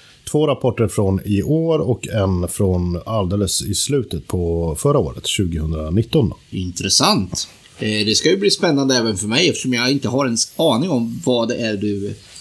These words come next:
Speaker 2: har tänkt att ta upp här. Men, eh, först måste jag ju fråga om, eh, lördagens så kallade rymdsten ökade på arbetsbördan för, eh, rapportcentralen.
Speaker 1: Ja, eh, den kom ju ganska sent, eh, på kvällen. Klockan var runt tjugotvå trettio där,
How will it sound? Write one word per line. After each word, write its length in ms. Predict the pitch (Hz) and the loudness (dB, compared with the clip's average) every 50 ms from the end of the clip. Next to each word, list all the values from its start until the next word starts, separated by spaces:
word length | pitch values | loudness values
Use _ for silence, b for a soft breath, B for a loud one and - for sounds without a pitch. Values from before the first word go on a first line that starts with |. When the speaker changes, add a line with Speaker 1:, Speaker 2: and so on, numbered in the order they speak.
| B B - | B B -8
Speaker 2:
har 120 | - 117 | -8 -6
tänkt 340 | 107 - - 117 107 98 110 | -6 -4 -2 -2 -2 -2 -2
att 100 | 113 104 | -4 -4
ta 80 | - 123 | -4 -4
upp 300 | - 160 185 180 - - | 0 0 -2 -2 -2 -4
här. 180 | 143 104 101 95 - | -4 -4 -4 -6 -6
Men, 320 | - 120 131 151 160 165 | -2 0 0 0 0 0
eh, 160 | 160 156 156 147 | 0 -2 -2 0
först 360 | - 165 156 - - - - | 0 0 0 0 0 -2 0
måste 300 | 156 151 - - - 117 | 0 0 0 0 2 2
jag 100 | 113 135 | 2 2
ju 60 | 143 | 2
fråga 400 | - 147 139 120 107 104 107 - | 2 2 2 2 2 0 -2 -4
om, 360 | - - 110 107 107 107 107 | -2 -2 -2 -2 -2 -2 -2
eh, 60 | 110 107 104 B B B B B B | -4 -4 -6 B B B B B B
lördagens 760 | - 139 143 175 180 143 127 110 120 113 113 110 120 120 - - - - | -4 -2 0 2 2 2 0 0 0 0 0 -2 -2 -2 0 0 0 0
så 100 | 131 - | -2 0
kallade 360 | - 139 127 123 120 120 110 | -2 0 0 0 0 0 -2
rymdsten 920 | 110 131 170 196 143 104 101 92 101 - - - - 180 202 185 156 147 | 0 0 -2 0 0 -2 -4 -4 -2 -2 -2 0 0 0 0 0 -2 -2
ökade 360 | - 156 139 - 143 151 147 | -2 -2 0 0 0 -2 -2
på 300 | - - 127 165 226 214 | -2 -2 -2 -2 -2 0
arbetsbördan 720 | 180 180 170 127 120 - - - 123 117 117 139 160 190 | 0 0 0 0 -2 -2 -2 -2 -2 -2 -2 -2 -4 -2
för, 380 | - 143 123 117 110 120 120 117 | -2 -2 -2 0 -2 -2 -4 -2
eh, 40 | 113 | -2
rapportcentralen. 840 | 120 110 - 127 110 - - 107 101 120 139 196 254 170 92 82 90 - B B B B | -2 -2 -2 -4 -4 -2 -4 -4 -2 -2 -2 -2 -2 -4 -6 -8 -12 -18 B B B B
Speaker 1:
Ja, 680 | - 104 104 110 117 127 143 151 160 165 170 165 - - - | -4 -2 0 2 2 2 2 2 2 2 2 0 -2 -2 -2
eh, 300 | 139 135 135 139 135 127 | 0 2 2 2 0 0
den 260 | 131 135 143 147 135 | 0 0 0 0 0
kom 280 | - - 156 160 151 151 | 0 0 -2 0 2 2
ju 80 | 151 | 0
ganska 360 | 131 139 143 139 - - 151 - | 2 2 2 2 2 0 0 2
sent, 680 | - - - - 185 190 143 95 90 95 92 - - | 2 2 2 2 2 2 2 2 0 0 -2 -2 -4
eh, 140 | 98 98 113 | -4 -2 -2
på 160 | 98 - 117 | 0 0 0
kvällen. 540 | 107 - - 127 135 135 120 101 98 95 92 | -2 0 -2 0 2 2 2 2 2 0 0
Klockan 320 | - 123 110 - 127 117 | 0 -2 0 0 0 2
var 220 | 110 104 104 104 101 | 2 2 2 4 4
runt 200 | 101 98 95 92 | 2 2 0 0
tjugotvå 380 | - 110 95 - - 104 98 | 0 -2 -2 -2 0 -2 -2
trettio 420 | 92 - - 131 - - - 135 107 | 0 0 0 0 0 0 0 0 0
där, 340 | 82 82 80 80 80 80 | 0 0 -2 -2 -4 -4